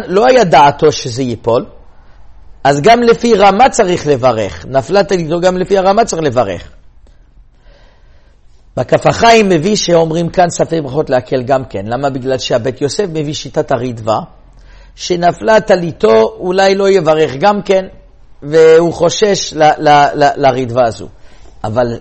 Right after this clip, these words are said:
כאן ודאי אני חושב שעדות ספרד המ-, ועדות המזרח יש להם הרבה מה, מה לסמוך, לברך. קודם כל,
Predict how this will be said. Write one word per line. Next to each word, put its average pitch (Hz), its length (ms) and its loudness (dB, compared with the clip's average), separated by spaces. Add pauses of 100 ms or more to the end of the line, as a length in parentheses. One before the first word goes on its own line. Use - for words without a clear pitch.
(120)
כאן 180 340 2 (160)
ודאי 120 480 2
אני 131 140 -6
חושב 143 420 -2 (460)
שעדות 120 920 -2
ספרד 143 520 0 (160)
המ-, 123 420 -8
ועדות 127 580 -2
המזרח 127 440 -4
יש 113 180 -12
להם 131 180 -6
הרבה 117 300 -4
מה, 147 220 2 (440)
מה 131 180 0
לסמוך, 123 560 -4
לברך. 123 420 -2
קודם 147 320 -2
כל, 147 340 2